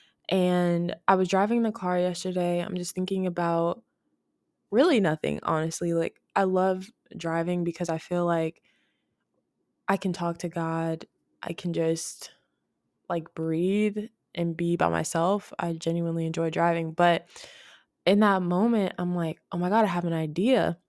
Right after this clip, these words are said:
all of a sudden about this episode that I'm recording right now and the fact that this episode is for the overthinker." So a little context of this is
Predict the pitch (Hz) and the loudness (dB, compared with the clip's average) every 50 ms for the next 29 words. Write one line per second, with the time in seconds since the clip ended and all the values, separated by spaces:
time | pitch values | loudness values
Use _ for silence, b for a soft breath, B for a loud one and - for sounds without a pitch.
0 | _ _ _ _ _ _ _ _ _ _ _ - - _ _ - - 180 180 175 | _ _ _ _ _ _ _ _ _ _ _ -20 -20 _ _ 2 4 4 4 4
1 | 165 170 165 - - - 202 214 226 214 190 180 170 180 175 170 165 160 - B | 2 0 -2 -2 0 2 4 4 4 4 2 0 0 0 0 2 2 0 0 B
2 | B B B B B B B B _ _ - 180 175 175 - - - - _ - | B B B B B B B B _ _ 2 4 4 4 0 -4 -8 -10 _ -2
3 | - 175 208 202 - 214 208 196 185 180 175 170 170 170 - - _ _ _ _ | -2 0 0 0 2 2 2 4 2 0 0 -2 -2 -4 -6 -10 _ _ _ _
4 | - 175 170 - 190 185 185 180 180 165 156 160 - 175 180 190 185 170 180 - | -8 -8 -4 0 0 0 2 0 0 0 0 -2 0 0 2 4 4 4 2 0
5 | - - - _ _ _ _ _ - 180 175 170 170 170 - 185 175 175 175 - | -4 -10 -20 _ _ _ _ _ -2 0 0 0 -2 0 0 2 0 0 0 -2
6 | 175 165 165 - - - 170 220 240 226 - - 175 175 175 165 - - 170 165 | -2 0 0 -2 -4 -2 2 2 2 2 0 -4 -4 -2 -2 -4 -2 0 0 2
7 | 165 165 165 - 165 - - - 170 170 165 160 - - 175 - - 170 160 165 | 2 0 0 -4 -8 -6 -6 -4 -2 -2 -2 -2 -2 -4 -4 -4 -2 -4 -4 -4
8 | 160 156 156 - - - 147 - - - - - b b b b b b b b | -4 -6 -6 -4 -4 -6 -6 -4 -6 -6 -6 -6 b b b b b b b b
9 | b b b b b b b b _ - - - 226 214 208 196 - 160 185 190 | b b b b b b b b _ -6 2 6 6 8 8 8 6 6 4 6
10 | 214 254 269 262 - - 185 180 175 175 - 208 202 - - 226 214 220 220 220 | 6 6 6 4 0 -2 0 0 0 0 0 -2 -2 0 -2 0 2 4 2 2
11 | 220 - - - 214 208 208 208 208 202 202 202 - - - | 0 -2 -2 0 0 2 2 2 2 2 0 -2 -6 -10 -12